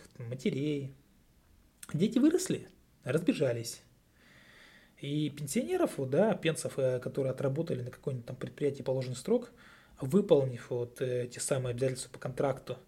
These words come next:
от звонка до звонка отработав, да, от зари до зари, э, заодно и предписания родителей выполнили. То есть, э, в домах престарелых обитает много пожилых пар, которые, они, они не знают, чем занять свое время, понимаете? В ожидании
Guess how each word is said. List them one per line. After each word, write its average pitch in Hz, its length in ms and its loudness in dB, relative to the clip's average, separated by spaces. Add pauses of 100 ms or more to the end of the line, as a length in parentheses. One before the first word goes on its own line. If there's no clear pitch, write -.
от 135 160 2
звонка 165 400 4
до 226 100 8
звонка 165 460 6
отработав, 127 580 -4
да, 131 220 -6
от 120 80 -12
зари 147 200 2
до 165 140 6
зари, 135 380 2 (840)
э, 123 840 -6
заодно 147 340 2
и 220 80 8
предписания 156 540 2
родителей 127 360 0
выполнили. 120 640 -4 (680)
То - 80 -8
есть, 117 260 -10
э, 117 540 -6 (260)
в 120 80 -10
домах 160 300 0
престарелых 160 560 2
обитает 123 360 2
много 139 280 -4
пожилых 135 400 -4
пар, 127 240 -2
которые, 143 380 2
они, 151 180 0
они 151 240 0
не 160 100 4
знают, 165 280 4
чем 147 100 -4
занять 135 240 -6
свое 127 160 -6
время, 127 280 -4 (240)
понимаете? 151 380 0 (1300)
В 123 120 -4
ожидании 123 1000 0